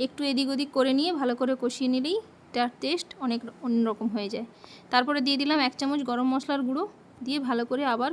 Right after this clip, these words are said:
মিক্স করে নেওয়ার পর তেলটা ছেড়ে গেলে এবার ওতে দিয়ে দিলাম তিন চামচ বড় চামচের নুন, দিয়ে ভালো করে মিক্স করে নিয়েছি। নিয়ে এবার চিকেনটা দিয়ে দেবো। এখানে আমি এক কিলো আটশোর মতো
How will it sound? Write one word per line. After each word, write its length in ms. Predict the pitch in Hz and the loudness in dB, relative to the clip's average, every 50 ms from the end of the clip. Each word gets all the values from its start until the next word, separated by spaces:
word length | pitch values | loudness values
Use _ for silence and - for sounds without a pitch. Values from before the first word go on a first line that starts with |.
| 311 | 0
মিক্স 160 | 247 240 - - - | 0 0 -2 -4 -4
করে 140 | 262 247 247 247 | -2 -2 0 0
নেওয়ার 220 | 247 247 247 240 240 - | 0 0 0 -2 -2 -2
পর 120 | 247 302 370 359 - - | -2 -2 -2 -4 -4 -4
তেলটা 240 | 254 233 226 226 233 - | -2 -2 -2 -2 -4 -4
ছেড়ে 160 | - 233 220 220 226 | -2 -2 -2 -2 -2
গেলে 120 | 254 320 381 320 | -2 -4 -2 -2
এবার 100 | 254 226 | -2 -2
ওতে 140 | 226 220 233 214 | -2 -2 -4 -4
দিয়ে 100 | 226 226 214 | -4 -4 -4
দিলাম 160 | 220 220 220 220 220 | -4 -4 -4 -6 -6
তিন 100 | 233 220 220 220 | -6 -6 -6 -6
চামচ 220 | 226 214 214 220 214 220 | -6 -6 -6 -6 -4 -4
বড় 120 | 208 208 208 - | -4 -4 -4 -6
চামচের 320 | 226 226 226 226 233 226 226 233 | -6 -6 -4 -4 -4 -2 0 0
নুন, 140 | 254 311 415 - - - - - - - - - 254 | 0 -2 -2 -6 -10 -18 -20 -20 -20 -20 -10 -6 -4
দিয়ে 120 | 262 285 262 | -2 -2 0
ভালো 120 | 269 233 240 247 | 0 0 0 0
করে 100 | 254 247 247 | 0 2 0
মিক্স 140 | 240 240 - - | 0 -2 -2 -2
করে 120 | 262 262 262 262 | 0 2 2 2
নিয়েছি। 240 | 269 269 269 - 427 494 415 285 | 2 2 0 0 -2 0 2 2
নিয়ে 140 | 247 262 359 453 302 | 2 2 2 0 0
এবার 160 | 233 262 311 349 - | 0 0 -2 -2 -2
চিকেনটা 320 | 254 226 226 214 214 214 208 214 | -2 -2 0 0 0 -2 -2 -2
দিয়ে 100 | 220 214 208 | -2 -2 -2
দেবো। 140 | 214 262 370 440 - - - - - - - - - - 233 | -2 -4 -4 -8 -8 -16 -20 -20 -20 -20 -20 -20 -4 -2 0
এখানে 200 | 240 277 285 294 294 | 2 2 2 4 4
আমি 100 | 294 320 320 269 247 | 4 4 4 2 0
এক 60 | 240 - - | 0 -4 -4
কিলো 140 | 285 269 262 240 | 0 0 2 2
আটশোর 280 | 240 - - - 269 262 254 | 0 -2 -2 -2 0 2 2
মতো 120 | 254 254 | 0 0